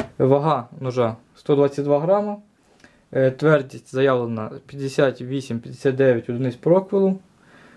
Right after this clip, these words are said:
вогнуті спуски, е, фальшлезу.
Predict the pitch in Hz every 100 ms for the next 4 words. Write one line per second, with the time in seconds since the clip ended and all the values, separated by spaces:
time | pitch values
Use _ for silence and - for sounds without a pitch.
0 | _ 139 147 135 123 131 - 226 - 220
1 | 214 _ _ _ _ _ _ _ _ _
2 | _ _ _ _ _ _ _ _ _ -
3 | - _ - 135 123 - 131 - 185 196
4 | 196 190